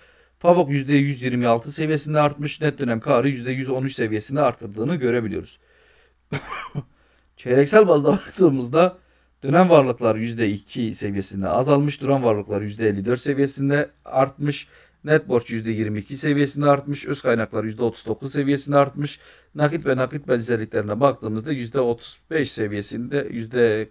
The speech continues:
kırk beş seviyesinde arttırdığını görebiliyoruz. F K'sı on iki virgül on iki, F K ortalaması on iki virgül on yedi. Buradaki makas birebir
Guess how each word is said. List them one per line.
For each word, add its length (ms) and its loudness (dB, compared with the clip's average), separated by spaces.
kırk 220 -6
beş 160 0
seviyesinde 440 -4
arttırdığını 500 -2
görebiliyoruz. 480 -2
F 260 10
K'sı 480 6
on 200 4
iki 220 -4
virgül 240 2
on 180 4
iki, 300 4
F 220 6
K 80 0
ortalaması 540 2
on 140 2
iki 260 -2
virgül 340 -2
on 180 2
yedi. 400 2
Buradaki 500 -2
makas 420 0
birebir 460 2